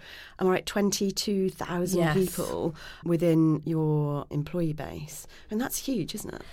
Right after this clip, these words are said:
Speaker 2: Yeah, so that's in our, in our market. So we're talking, uh, you know, a U K population there, so over twenty-two thousand.
Speaker 1: Mm.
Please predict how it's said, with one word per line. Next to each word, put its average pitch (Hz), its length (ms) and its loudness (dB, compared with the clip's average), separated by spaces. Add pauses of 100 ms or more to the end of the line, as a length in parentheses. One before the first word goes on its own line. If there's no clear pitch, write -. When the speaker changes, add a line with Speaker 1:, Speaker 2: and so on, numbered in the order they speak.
(140)
Speaker 2:
Yeah, - 160 -6
so - 120 -6
that's 185 220 4
in 202 100 4
our, 175 340 4
in 175 100 0
our 170 120 4
market. 156 420 0
So - 120 -2
we're 156 80 0
talking, 160 400 -2
uh, 151 320 2
you 147 60 -2
know, 147 100 2
a 143 40 -4
U 147 260 0
K 143 420 -8
population 143 720 -6
there, 143 180 -4
so 151 160 -4
over 151 180 0
twenty-two 151 520 -6
thousand. 151 640 -2
Speaker 1:
Mm. 170 320 -2